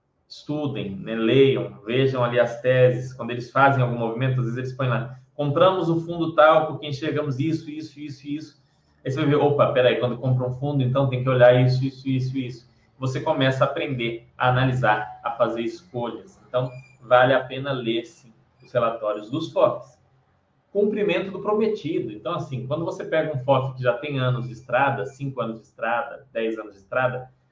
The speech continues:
você quer que ele traga um resultado, pelo menos, em linha com o benchmark, normalmente o ifix. Então, ele tem que trazer um retorno muito próximo do ifix. Pode ser um pouco abaixo ou um pouco acima, não faz mal, mas tem que ser próximo. Se cons-, se tiver vencendo o benchmark, melhor ainda, naturalmente.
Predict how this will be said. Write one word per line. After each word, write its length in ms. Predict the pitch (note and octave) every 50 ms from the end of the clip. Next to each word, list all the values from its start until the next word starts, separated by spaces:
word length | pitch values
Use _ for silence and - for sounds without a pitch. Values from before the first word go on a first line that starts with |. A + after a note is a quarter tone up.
| _ _
você 260 | - G3 G3 G#3+ G#3+
quer 160 | G3 F3+ E3+
que 60 | E3 F#3
ele 160 | F#3 F#3 F3
traga 300 | C3+ C#3 C#3 C#3+ D3 D#3
um 60 | D#3
resultado, 520 | D3+ D3 D3 C3+ - B2+ A#2 A#2+ B2 B2
pelo 180 | C3+ C#3 C#3 A#2
menos, 300 | A2+ A2 A2 A2 A2+ B2+
em 120 | C#3+ C#3
linha 340 | B2 G#2+ A2 B2+ C3 B2 C3
com 100 | B2+ A2+
o 40 | A2
benchmark, 680 | A2 A2 A2+ A2+ - B2 G#2 G#2+ A#2+ A#2+ A#2+ - - _ - - _
normalmente 540 | G2+ G2 - A2 A2 G#2+ G#2+ A2 A2 - C#3+
o 40 |
ifix. 520 | C3+ C3+ - D3+ D#3 - - - - - _ _ _ _ _ _ _
Então, 100 | - C#3+
ele 100 | D#3+ D#3+
tem 100 | E3+ E3+
que 60 | E3
trazer 180 | E3 E3 D3 D#3
um 40 | D#3
retorno 320 | D3 C3+ - D3 C#3+ C3+ C#3+
muito 200 | C#3+ - - -
próximo 580 | - B2+ C3+ D3 D#3+ D#3+ - - - C3+ A2+
do 100 | A2 A2
ifix. 480 | A2 A2 A2 - C#3 C#3 C3+ - - _ _ _ _ _ _
Pode 180 | - A3+ A3 G#3+
ser 60 | G#3+
um 100 | G3+ D#3+
pouco 180 | D#3+ E3 - D3+
abaixo 520 | B2 - - A2 B2+ C#3+ - - - -
ou 80 | A#2 A2+
um 60 | -
pouco 220 | - A#2+ - A#2
acima, 560 | A2+ - - - - C3+ C#3 C3+ - - - - - - - _ _ _ _ _ -
não 180 | C3 C3 C3+
faz 280 | C3 C#3+ C#3+ D3 C#3+ C3+
mal, 420 | B2 A#2+ A#2+ B2 A#2+ - - - - - _ _ -
mas 180 | B2+ B2 B2+
tem 140 | - C3 B2+
que 60 | C3 -
ser 200 | - D#3 - -
próximo. 520 | E3+ D3 - - - - - - - _ _ _ _ _ _
Se 220 | _ _ - G#3 G#3+
cons-, 280 | G#3 G#3 G3+ - -
se 180 | - - A3+ -
tiver 300 | - - D3+ D3+ C#3 B2+
vencendo 560 | C3 D3+ D3 C3+ B2+ B2+ C3+ D3 E3+ F3 D#3+
o 20 | C3+
benchmark, 580 | B2+ B2+ B2+ B2+ C3 A#2 A2+ C3 C3 - -
melhor 280 | - F#3 C#3 B2 B2 C3
ainda, 260 | B2+ B2 B2 B2 A#2
naturalmente. 640 | A2+ A2+ A2+ - B2+ B2+ B2+ A#2+ A2+ A2 A2+ - -